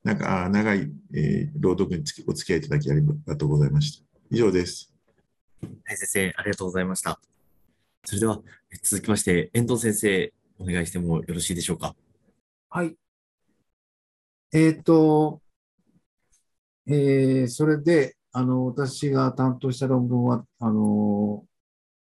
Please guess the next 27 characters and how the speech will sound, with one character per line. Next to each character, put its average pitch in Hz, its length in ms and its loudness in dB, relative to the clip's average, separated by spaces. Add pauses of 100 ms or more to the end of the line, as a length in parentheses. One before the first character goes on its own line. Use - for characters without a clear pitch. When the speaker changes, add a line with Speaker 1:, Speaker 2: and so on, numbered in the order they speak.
(180)
Speaker 3:
え 113 40 -4
ー、 107 180 -4 (180)
ト 139 100 -2
ラ 165 120 4
ン 170 60 0
ス - 220 -12
ジ 165 100 2
ェ 175 60 4
ン 156 120 -2
ダ 104 380 -2 (680)
ー 143 60 -2
の、 160 240 0 (240)
え 110 40 -2
ー、 104 260 2
論 110 180 4
文 104 160 0
で 101 120 0
す。 - 300 -10 (360)
で、 120 460 2 (540)
え 117 60 0
ー、 117 320 2 (500)
ト 135 60 -2
ラ 147 140 2
ン 143 80 0
ス 135 500 0
男 143 260 4
性 101 460 -4